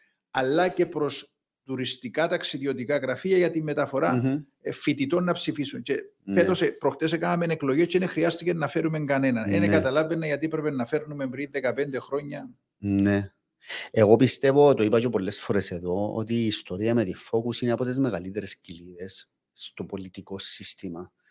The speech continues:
Speaker 2: Ε, στο σύστημα το οποίο εδέχτηκε και ήταν μαριονέτα του Πιενόπουλου, μας επήρε και μας έφερε, και στο τέλος είδαμε που εκατέληξε. Τούτον το πράγμα, Σωτήρη, είχε τίμημα για την Κύπρο. Η εξαγορά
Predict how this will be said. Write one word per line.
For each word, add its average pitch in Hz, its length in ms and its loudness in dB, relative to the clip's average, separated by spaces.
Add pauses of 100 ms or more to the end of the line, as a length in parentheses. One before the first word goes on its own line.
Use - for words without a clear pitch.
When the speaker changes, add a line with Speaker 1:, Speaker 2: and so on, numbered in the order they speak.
(480)
Speaker 2:
Ε, 98 440 -4
στο - 260 -6
σύστημα 123 580 2
το 110 80 4
οποίο 107 260 2
εδέχτηκε 107 640 -2
και 98 140 -4
ήταν 98 180 -2
μαριονέτα 92 680 -6
του 95 100 -12
Πιενόπουλου, 104 840 -4 (200)
μας 101 280 -6
επήρε 110 340 0
και 98 140 0
μας 82 240 -4
έφερε, 135 440 -2 (1000)
και 117 120 0
στο - 200 -2
τέλος 131 300 0
είδαμε 107 400 4
που 87 100 -6
εκατέληξε. 87 720 -4 (220)
Τούτον 135 300 4
το 113 120 0
πράγμα, 107 340 -2
Σωτήρη, 113 340 -4
είχε 120 180 -2
τίμημα 110 480 4
για 85 180 -6
την 87 160 -8
Κύπρο. - 400 -20 (260)
Η 104 100 0
εξαγορά 104 1000 2